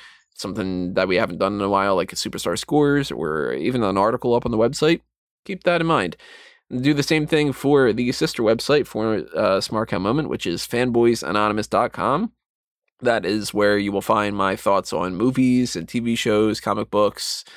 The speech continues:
uh, video games, anything on the geek culture spectrum that's not pro wrestling. So if you wanna know, for instance, an article that I had a couple minutes that I actually wrote up recently, which was, what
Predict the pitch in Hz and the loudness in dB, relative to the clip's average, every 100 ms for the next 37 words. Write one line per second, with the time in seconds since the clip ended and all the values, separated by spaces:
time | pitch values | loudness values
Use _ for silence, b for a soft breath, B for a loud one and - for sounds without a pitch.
0 | B B B - - 62 113 110 104 95 | B B B -16 -8 -4 0 2 2 0
1 | 95 95 123 143 143 139 117 113 101 - | 0 0 0 0 2 2 2 2 0 -2
2 | 117 - 117 113 - 107 - 107 87 - | -4 -4 -2 -4 -4 -4 -4 -8 -8 -4
3 | 123 139 151 - 131 143 - - 156 175 | 0 0 0 2 2 4 0 0 -2 -2
4 | 180 - 76 78 127 143 151 151 147 143 | -2 -2 0 0 2 2 4 2 2 0
5 | - 135 139 151 165 - - B B B | 0 -2 -2 -2 -2 -4 -12 B B B
6 | - 110 113 113 117 113 107 95 110 104 | -4 0 2 2 0 0 2 0 0 0
7 | 98 - - 98 98 95 - 98 95 101 | 0 -2 -4 -2 -2 -2 -2 0 0 -2
8 | 101 95 101 104 104 104 90 104 107 131 | -4 -6 -4 -4 0 0 0 0 -2 -2
9 | 147 156 143 127 123 120 117 113 - B | 0 0 0 -2 0 2 0 -4 -8 B
10 | B B - 139 180 | B B -2 0 0